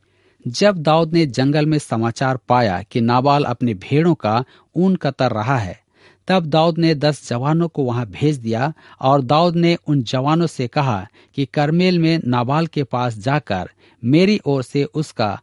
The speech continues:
कुशल क्षेम पूछो। ध्यान दें, दाऊद नाबाल की संपत्ति की रक्षा कर रहा था, उसके साथ सैन्य दल था। वह चाहता तो उसे लूटकर उसकी भेड़ों से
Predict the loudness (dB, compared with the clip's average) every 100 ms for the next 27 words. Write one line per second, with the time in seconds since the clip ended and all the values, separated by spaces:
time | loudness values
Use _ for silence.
0 | _ _ -6 -4 -2 -2 -4 -4 -2 -2
1 | -4 -8 -6 -8 -8 -14 _ _ _ _
2 | -10 -4 -2 0 -2 -4 -10 _ -18 -4
3 | 0 2 0 -2 -6 -4 0 0 0 -2
4 | -6 -4 -6 -4 -6 -4 -4 -4 -4 -4
5 | -6 -8 -8 -6 -6 -4 -4 -4 -8 -8
6 | _ _ _ -6 -4 -4 -4 -2 -2 -2
7 | -6 -20 -8 -4 0 0 0 -2 -2 -4
8 | -6 -8 _ _ -16 -2 0 0 -2 -2
9 | -2 -2 -2 -4 -6 -6 -6 -2 -2 -2
10 | -2 -4 -6 -6 -8 -6 -4 -2 -2 -4
11 | -8